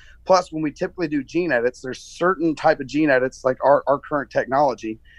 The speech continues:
You look for certain crispr edits or these other sorts of things that would show evidence that it was human to do it.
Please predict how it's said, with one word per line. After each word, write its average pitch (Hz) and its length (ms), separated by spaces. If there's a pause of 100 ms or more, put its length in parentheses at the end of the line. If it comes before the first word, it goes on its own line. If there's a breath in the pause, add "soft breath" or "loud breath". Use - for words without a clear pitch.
(120)
You 139 100
look 147 160
for 143 160
certain 127 340
crispr 143 420
edits 107 280
or 127 80
these 123 140
other 139 260
sorts - 340
of - 60
things 135 460 (520)
that 131 320
would 131 140
show 151 220
evidence 135 420
that 127 80
it 110 60
was 113 140
human 143 400 (420)
to 127 100
do 113 140
it. - 120